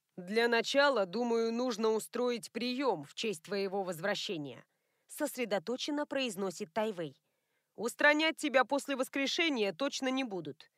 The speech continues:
Это вызовет слишком много вопросов у остальных семей". "Значит, приём", киваю не менее сосредоточенно. "Отличная возможность узнать, как много у меня врагов".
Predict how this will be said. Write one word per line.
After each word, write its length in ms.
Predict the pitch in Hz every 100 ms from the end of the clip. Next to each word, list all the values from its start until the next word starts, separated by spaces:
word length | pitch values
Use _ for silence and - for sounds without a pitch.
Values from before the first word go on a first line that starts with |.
| _ _ _
Это 240 | 208 220 240
вызовет 420 | 269 240 240 240
слишком 440 | 254 262 - 226
много 300 | 226 240 214
вопросов 680 | 202 185 208 262 185 151 - _ _
у 100 | 240
остальных 520 | 254 - 254 233 208 -
семей". 420 | 226 185 143 - _ _ _ _ _ _ -
"Значит, 520 | 262 285 277 - 285
приём", 460 | 330 330 254 180 160 _ _ _ _
киваю 500 | - 247 208 254 302
не 140 | 285 240
менее 360 | 196 202 202
сосредоточенно. 920 | 208 226 226 208 226 247 - 147 131 _ _ _ _ _
"Отличная 600 | 330 320 311 - 247 226
возможность 640 | 226 220 254 233 196 -
узнать, 460 | 196 165 262 311 - _ _ _
как 240 | - 311 247
много 320 | 226 254 254
у 100 | 269
меня 280 | 226 185 170
врагов". 460 | 185 175 151 -